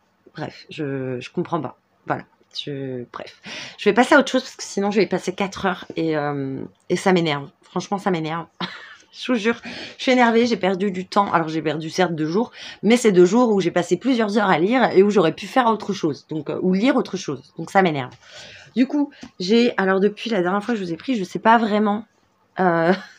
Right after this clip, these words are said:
<laughs> si j'ai avancé. Je crois que j'ai avancé un peu dans La mer sans étoiles. Non, je sais même pas. Depuis la dernière fois que je vous ai pris. Mais bref, je suis toujours dans, dans ces deux lectures. Voilà.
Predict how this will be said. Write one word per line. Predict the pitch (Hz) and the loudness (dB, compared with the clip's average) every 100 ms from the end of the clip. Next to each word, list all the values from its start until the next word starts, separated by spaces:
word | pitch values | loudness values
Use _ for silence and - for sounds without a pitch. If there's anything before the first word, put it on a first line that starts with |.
| _ | _
<laughs> | _ _ _ _ | _ _ _ _
si | - - | -18 -10
j'ai | 180 | -4
avancé. | 175 180 190 - 269 - - _ _ _ _ - - - - | -2 -4 -6 -4 -4 -6 -20 _ _ _ _ -14 -12 -12 -4
Je | |
crois | - 320 | 2 4
que | |
j'ai | 247 | 6
avancé | 202 208 - | 6 4 4
un | 233 | 2
peu | 220 240 | 4 4
dans | 196 | 4
La | 160 | 2
mer | 180 - | -2 -4
sans | 196 180 | -4 -4
étoiles. | - 190 - | -4 -6 -2
Non, | 190 | -2
je | 190 | -2
sais | 147 | -6
même | 143 160 | -6 -4
pas. | 165 - _ _ | -6 -6 _ _
Depuis | 160 156 170 | -14 -2 0
la | |
dernière | 151 175 170 | 2 0 0
fois | 190 | 0
que | |
je | 175 | 0
vous | 156 | -4
ai | 151 | -8
pris. | - - _ _ - - - - - | -8 -20 _ _ -20 -20 -20 -20 4
Mais | 208 | 6
bref, | 185 220 214 | 8 4 4
je | - | -4
suis | 190 | -12
toujours | 185 214 226 196 | -8 -2 0 2
dans, | 180 160 | 2 0
dans | 156 185 | -2 -4
ces | 202 220 | -2 0
deux | 185 | 2
lectures. | 185 170 - - 180 202 - - _ _ | 2 0 -4 -10 -8 -10 -14 -20 _ _
Voilà. | 160 139 | -10 -8